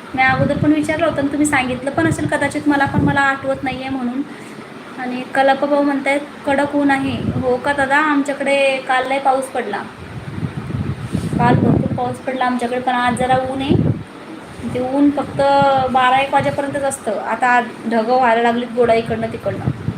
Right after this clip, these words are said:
मग हवा सुटली का सगळी येतात आणि मग पाऊस चालू होतो अचानकच.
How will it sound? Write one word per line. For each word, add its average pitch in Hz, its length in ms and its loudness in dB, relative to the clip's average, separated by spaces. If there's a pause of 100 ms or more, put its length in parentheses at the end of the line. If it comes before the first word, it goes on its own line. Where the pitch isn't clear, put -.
(480)
मग 226 100 -2
हवा 233 320 4
सुटली 240 300 -4
का 254 140 -2
सगळी 254 360 -2 (360)
येतात 254 380 -2
आणि 262 120 0
मग 262 180 -4
पाऊस 247 280 2
चालू 247 280 2
होतो 233 200 0
अचानकच. 220 640 -6